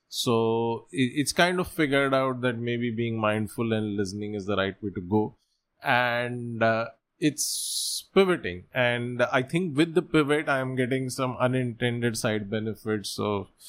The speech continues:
being able to write better, communicate better, be a little more focused. So my focus has dramatically improved in the last two years.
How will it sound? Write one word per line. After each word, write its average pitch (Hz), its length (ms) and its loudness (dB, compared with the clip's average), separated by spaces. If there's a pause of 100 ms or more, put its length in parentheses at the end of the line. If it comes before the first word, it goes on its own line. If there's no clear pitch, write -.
(280)
being 117 280 2
able 110 240 2
to 113 60 2
write 107 460 2
better, 101 400 0
communicate 104 800 -2
better, 98 640 0 (260)
be 117 300 2
a 131 60 -2
little 117 400 0
more 110 360 -2
focused. - 680 -2
So 165 60 0
my 170 120 4
focus 202 560 2
has 185 220 0
dramatically 123 640 0
improved 117 440 -2
in 110 80 -2
the 107 80 -2
last 101 340 2
two 98 80 -6
years. 92 420 -6